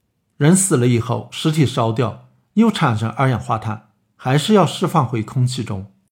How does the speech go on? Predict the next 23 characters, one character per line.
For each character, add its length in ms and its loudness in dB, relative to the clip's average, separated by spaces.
所 240 0
以， 280 0
靠 160 4
合 220 0
成 180 0
淀 320 2
粉 300 -6
最 160 4
终 180 2
减 240 0
少 220 0
不 100 -2
了 160 2
空 200 0
气 120 -4
中 300 -4
二 160 2
氧 100 0
化 220 -2
碳 180 -2
的 80 -6
含 200 -10
量， 240 -8